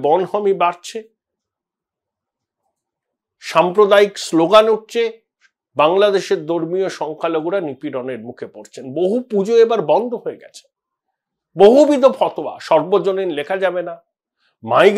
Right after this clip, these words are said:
বাজানো যাবে না, ঢাক বাজানো যাবে না, মূর্তির উচ্চতা কত হবে সেটাও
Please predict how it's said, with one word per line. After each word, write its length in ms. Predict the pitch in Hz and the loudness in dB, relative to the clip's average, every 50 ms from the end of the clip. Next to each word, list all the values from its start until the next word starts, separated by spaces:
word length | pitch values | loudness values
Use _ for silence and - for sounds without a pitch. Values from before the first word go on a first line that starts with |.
| 226 202 | 4 4
বাজানো 320 | 214 208 196 202 196 196 190 | 4 4 4 2 -2 -2 -2
যাবে 260 | 180 185 170 175 180 | -4 -4 -4 -4 -6
না, 140 | 175 170 165 160 151 123 - | -6 -6 -8 -10 -10 -8 -2
ঢাক 240 | - 143 180 202 208 226 220 | 2 4 4 4 4 0 0
বাজানো 360 | 240 233 220 226 208 202 196 175 | -2 -2 -2 -4 -6 -6 -6 -6
যাবে 300 | 156 170 160 151 165 160 | -6 -6 -6 -4 -4 -6
না, 140 | 160 156 151 143 139 - _ _ _ _ _ _ _ _ _ _ _ _ _ _ _ - - - - _ _ _ - - - - - - _ _ _ _ _ - | -6 -6 -8 -10 -12 -18 _ _ _ _ _ _ _ _ _ _ _ _ _ _ _ -20 -20 -20 -20 _ _ _ -20 -20 -20 -20 -20 -20 _ _ _ _ _ -2
মূর্তির 600 | 139 170 202 220 214 220 _ - 247 247 247 226 220 190 - _ _ _ _ _ _ _ _ _ _ _ _ _ _ _ _ _ _ - | 2 4 4 4 4 0 _ -2 0 0 0 0 -2 -6 -12 _ _ _ _ _ _ _ _ _ _ _ _ _ _ _ _ _ _ -6
উচ্চতা 500 | 226 196 208 - - - 262 233 247 240 233 | -4 -4 -4 -4 0 2 4 4 4 2 0
কত 200 | 226 226 220 226 | 0 -2 -2 0
হবে 260 | 233 226 226 220 226 226 214 | 2 2 2 2 2 0 0
সেটাও 380 | 214 - 160 151 180 196 220 | -2 -4 -4 0 0 2 0